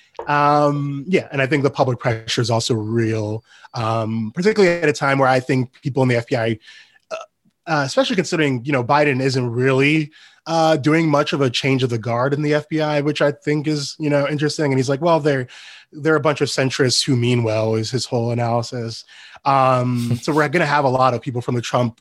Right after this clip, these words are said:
Speaker 1: you know, uh, I guess the Trump F B I actually staying on. So I
Speaker 2: Hmm.
Speaker 1: think there's also a part of them that wants to differentiate themselves and be like, "Yes, we're not actually the Trump F B I. We're the real F B I here for justice and love and, you know, everything."
Speaker 2: Sure.
Speaker 1: Uh, wonderful.
Speaker 2: Right.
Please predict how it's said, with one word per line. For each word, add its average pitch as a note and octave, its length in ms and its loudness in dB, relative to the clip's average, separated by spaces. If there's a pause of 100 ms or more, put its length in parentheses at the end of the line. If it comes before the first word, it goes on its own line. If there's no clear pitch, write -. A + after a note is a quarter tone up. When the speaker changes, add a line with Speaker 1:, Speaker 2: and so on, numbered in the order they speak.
(100)
Speaker 1:
you D3 120 0
know, A2+ 300 0 (420)
uh, A#2+ 260 -2
I A#2+ 80 -2
guess A#2 160 -6
the C3 120 -4
Trump C#3+ 280 -2
F A#2 160 -4
B A#2+ 100 -2
I A2+ 120 -4
actually A#2+ 280 -2
staying A#2 340 -2
on. A2+ 420 -4 (320)
So A2 80 0
I D#3+ 120 4
Speaker 2:
Hmm. - 60 2
Speaker 1:
think E3 120 2
there's D3+ 140 4
also C3+ 480 4
a C3 160 -2
part C#3 240 0
of B2+ 80 -2
them B2 120 2
that B2 140 2
wants B2 400 0
to D3 100 -2
differentiate B2 640 0
themselves A#2 300 -6
and A#2+ 80 -4
be B2 40 -2
like, A#2 200 -4
"Yes, D3 320 -2
we're C3+ 160 -2
not C3+ 180 0
actually A#2+ 300 -4
the A#2+ 80 -8
Trump B2 260 -12
F A#2+ 140 -12
B A#2+ 140 -12
I. A2 280 -8 (320)
We're C#3+ 160 4
the B2+ 140 -2
real C#3 260 4
F B2 180 0
B C3 120 0
I A#2 180 0
here C3 160 0
for C3 140 -4
justice B2 520 -2
and A#2+ 140 -2
love B2 380 0
and, A2+ 220 -4 (340)
you C3+ 140 2
know, A#2+ 240 0
everything." A2+ 640 -4
Speaker 2:
Sure. G#2+ 320 -4
Speaker 1:
Uh, A2+ 60 -2
wonderful. A2+ 640 -4 (280)
Speaker 2:
Right. G#2+ 380 -6